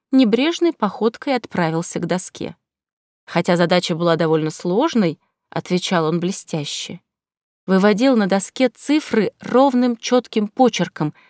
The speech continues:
таким же красивым, как он сам. На вопросы отвечал без запинки и с легкой иронией, будто его спрашивали о вещах, понятных даже малым детям. Мастер Варнесер смотрел на него из-под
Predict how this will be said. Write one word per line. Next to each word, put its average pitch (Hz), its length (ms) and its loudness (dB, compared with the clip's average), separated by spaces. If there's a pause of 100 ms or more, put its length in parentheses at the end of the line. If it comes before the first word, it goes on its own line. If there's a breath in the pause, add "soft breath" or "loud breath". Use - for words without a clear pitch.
(200 soft breath)
таким 185 280 0
же 170 120 -4
красивым, 180 640 -2
как - 240 -4
он 196 120 2
сам. 147 380 -2 (600)
На 175 120 0
вопросы 196 340 2
отвечал 175 380 -2
без 160 180 -2
запинки 208 560 -2
и - 180 -6
с - 120 -8
легкой 254 340 0
иронией, 165 440 2 (260)
будто 262 280 2
его 220 160 4
спрашивали 247 680 0
о 220 60 -2
вещах, 226 460 0 (220 soft breath)
понятных 262 520 0
даже 220 300 2
малым 214 460 4
детям. 156 440 -6 (920)
Мастер 185 720 0
Варнесер 202 920 0
смотрел 160 600 -4
на 160 80 -2
него 170 280 0
из-под 170 300 -4